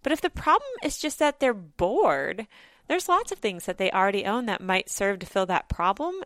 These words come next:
and they'll have a lot less urgency about purchasing your product now. So you have to ask yourself, "What problem does my potential client have, and how badly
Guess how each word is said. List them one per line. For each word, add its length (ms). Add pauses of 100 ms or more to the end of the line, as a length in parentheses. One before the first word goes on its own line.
and 200
they'll 100
have 340
a 80
lot 380
less 320
urgency 560
about 320
purchasing 560
your 140
product 480
now. 540 (760)
So 160
you 120
have 180
to 180
ask 340
yourself, 680 (540)
"What 480
problem 800
does 200
my 220
potential 500
client 460
have, 840 (400)
and 200
how 480
badly 720